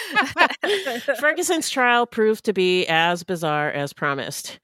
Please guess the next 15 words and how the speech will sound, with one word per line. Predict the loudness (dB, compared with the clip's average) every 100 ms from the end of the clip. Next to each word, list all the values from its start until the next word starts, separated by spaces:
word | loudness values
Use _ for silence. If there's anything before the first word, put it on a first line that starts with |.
| -20 -20 -2
It | 0 4
was | 2 2
broadcast | 2 2 2 0 0 0
live | 2 2 2 0
by | 0
local | 2 0 0
media | 0 0 2 2
and | -2
court | -2 -2 -2
T | -4
V, | 0 2 4
but | 2 2
was | 0 0
constantly | 2 2 2 -2 0 0 0
overshadowed, | -4 -4 -4 -4 -6